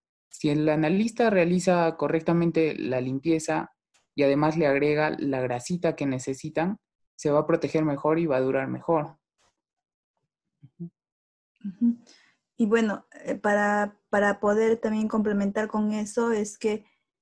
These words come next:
Speaker 2: eh, lo que había comentado, ¿no? El ingeniero Locio sobre, eh,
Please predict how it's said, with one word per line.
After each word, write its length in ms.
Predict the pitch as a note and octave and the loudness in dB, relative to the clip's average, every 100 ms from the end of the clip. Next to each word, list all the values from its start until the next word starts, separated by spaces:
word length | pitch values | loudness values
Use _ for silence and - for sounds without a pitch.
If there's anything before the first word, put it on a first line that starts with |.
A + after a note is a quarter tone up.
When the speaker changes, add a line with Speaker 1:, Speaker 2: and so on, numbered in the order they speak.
| _ - | _ 0
Speaker 2:
eh, 320 | G3 G3 F#3+ | 2 4 2
lo 160 | G3+ G3 | 0 -2
que 140 | G3+ | 0
había 200 | G3 G#3 | 2 2
comentado, 760 | G#3 A3+ G#3 G3+ G#3 G3+ G3+ G#3 | 0 0 0 0 0 2 2 0
¿no? 220 | G3+ A3+ | -2 -2
El 200 | A#3 A3 | -2 -4
ingeniero 800 | G3 G3 G3 G3+ G3 G3 F#3+ G#2+ | -6 -4 -4 -2 0 0 0 0
Locio 460 | G3+ G3+ G3+ G#3+ G#3 | 0 -2 -2 -4 -4
sobre, 680 | - F#3+ F#3 F#3 F3+ D#3+ - _ _ _ _ _ | -2 -2 -2 -2 -4 -6 -10 _ _ _ _ _
eh, 540 | - F#3 F#3+ F#3 F3 | -4 -2 0 -2 -6